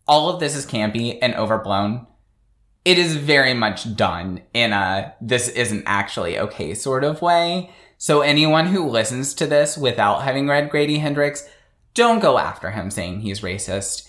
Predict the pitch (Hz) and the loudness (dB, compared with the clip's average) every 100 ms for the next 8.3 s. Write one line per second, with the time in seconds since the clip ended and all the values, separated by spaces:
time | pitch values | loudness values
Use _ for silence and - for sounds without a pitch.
0 | _ - 196 170 - 214 220 208 156 127 | _ 0 2 2 2 4 6 6 6 6
1 | 135 147 160 156 151 156 156 165 151 151 | 4 2 0 2 4 4 2 0 0 0
2 | 151 151 - _ _ - 165 151 - - | 0 -2 -10 _ _ 2 2 2 -2 -2
3 | 147 - 104 101 117 98 92 92 - 113 | -2 0 -6 -2 0 0 -4 -10 -2 0
4 | 95 - - _ _ _ _ _ - 131 | 0 -6 -14 _ _ _ _ _ 0 2
5 | 120 123 107 110 95 85 92 - - _ | 2 -2 -2 -2 -4 -6 -10 -14 -20 _
6 | 143 117 98 - 95 87 82 92 92 90 | 0 0 -2 -4 -4 -4 -6 -8 -10 -8
7 | 57 53 - - - - - - - - | -6 -6 -4 -6 -6 -8 -10 -10 -12 -14
8 | - - - | -14 -16 -18